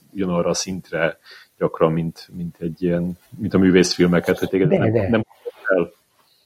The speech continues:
Speaker 2: Nem kapott el, mert nem annyira ismert. Tehát én nem tudok, mm, vagy nem feltétlenül tudok ezekre másképp tekinteni, mint szórakoztatóiparra. De engem le tud nyűgözni.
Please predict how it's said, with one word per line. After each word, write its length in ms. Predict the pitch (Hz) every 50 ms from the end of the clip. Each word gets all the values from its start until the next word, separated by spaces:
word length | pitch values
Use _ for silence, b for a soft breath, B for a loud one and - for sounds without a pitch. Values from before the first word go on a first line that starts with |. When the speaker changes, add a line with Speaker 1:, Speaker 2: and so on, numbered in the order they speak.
| B B B B B
Speaker 2:
Nem 140 | 175 202
kapott 380 | 202 - 123 117 127 117 113 -
el, 140 | 120 113 113
mert 180 | 117 117 117
nem 160 | 120 113 107 107
annyira 240 | 107 107 110 110
ismert. 300 | 110 104 - - 113 101
Tehát 200 | - 127 127 -
én 60 | 156 143
nem 220 | 170 165 135 113
tudok, 420 | - 135 127 120 110 113 - - -
mm, 480 | - 131 127 127 123 120 117 110 107
vagy 120 | 123 131 127
nem 180 | 135 123 110
feltétlenül 800 | 107 - - 120 107 107 104 - 98 98 - 107 104 104 101 98
tudok 360 | - - 101 104 87 - -
ezekre 360 | 104 98 101 92 85 - -
másképp 400 | 101 98 92 90 - - 98 92
tekinteni, 500 | - - 104 95 - 120 110 - 123 120
mint 180 | 117 120 110 -
szórakoztatóiparra. 1400 | - - 98 87 80 76 - - - 87 - - - 87 - - - 95 87 82 - - - - - - - - -
De 200 | - 101 98 98
engem 320 | 104 113 120 117 131 131 165
le 100 | 156 -
tud 180 | - 101 101
nyűgözni. 760 | 101 101 101 98 95 95 - 85 85 82 85 85 82 85 -